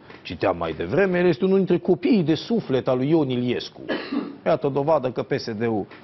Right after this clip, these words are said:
o ia într-adevăr de la zero, căruia i-a fost consilier încă de foarte tânăr.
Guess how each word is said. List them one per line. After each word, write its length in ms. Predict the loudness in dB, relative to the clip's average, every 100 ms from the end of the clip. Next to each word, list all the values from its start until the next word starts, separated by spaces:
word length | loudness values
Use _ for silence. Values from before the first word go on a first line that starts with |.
| -2
o 60 | 2
ia 120 | 2
într-adevăr 540 | 2 0 0 -2 -4
de 120 | -4
la 140 | -2 -2
zero, 440 | 2 2 2 0 -4 -14 -18 0
căruia 280 | 4 6
i-a 120 | 6 4
fost 220 | 2 0
consilier 680 | 2 2 2 0 4 4 4
încă 220 | 2 2
de 100 | 0
foarte 400 | 2 2 2 -2
tânăr. 560 | 0 -2 -2 -8 -14